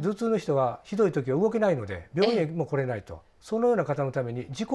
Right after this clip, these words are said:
Speaker 1: 注射薬、自分で注射するような、そういうお薬もあります。
Speaker 2: そういうこともできるんですね。
Speaker 1: ええ、そうですね。そして、頭痛の回数の多い方、
Speaker 2: はい。
Speaker 1: もう週に何回もある方、そのような方にはですね、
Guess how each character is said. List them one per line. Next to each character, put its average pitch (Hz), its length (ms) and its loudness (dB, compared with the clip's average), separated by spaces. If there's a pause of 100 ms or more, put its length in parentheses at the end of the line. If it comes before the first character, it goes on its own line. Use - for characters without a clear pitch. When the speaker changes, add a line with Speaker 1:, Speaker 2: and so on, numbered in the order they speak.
Speaker 1:
注 226 220 -2
射 170 140 0
薬、 107 200 -6 (480)
自 170 160 -2
分 254 160 2
で 247 140 4
注 143 140 -4
射 135 160 -2
す 156 100 -8
る 151 80 -2
よ 151 100 2
う - 40 0
な、 123 160 -2 (160)
そ - 180 2
う 247 40 4
い - 20 4
う 208 60 4
お - 20 0
薬 139 260 -4
も 143 80 0
あ 127 40 -2
り 101 100 -8
ま 85 80 -8
す。 - 120 -16
Speaker 2:
そ - 140 -6
う - 20 -2
い - 20 -4
う - 20 -4
こ 277 120 -2
と 277 120 -2
も 185 100 -2
で 151 140 -8
き 180 100 -8
る 170 80 2
ん - 40 -2
で 139 60 -8
す - 80 -10
ね。 - 20 -
Speaker 1:
え 170 40 2
え、 160 40 2
そ 151 60 2
う 127 40 0
で 160 60 -4
す 185 80 -6
ね。 240 300 -4 (360)
そ 208 180 -4
し - 100 -8
て、 - 400 2 (480)
頭 196 140 0
痛 262 180 0
の 247 120 4
回 269 240 4
数 269 120 0
の 233 100 4
多 196 60 6
い 139 40 0
方、 - 240 -8 (180)
Speaker 2:
は - 220 -4
い。 175 180 -6
Speaker 1:
も 143 160 0
う 170 220 -4
週 175 180 -2
に 147 100 0
何 147 140 0
回 165 140 2
も 127 100 -2
あ - 20 -4
る 113 60 -6
方、 104 300 -10 (320)
そ 226 140 -6
の 247 60 0
よ 269 60 4
う - 40 2
な 214 40 2
方 151 200 2
に 131 60 -2
は 110 100 -2
で 92 100 -10
す - 80 -18
ね、 135 200 -6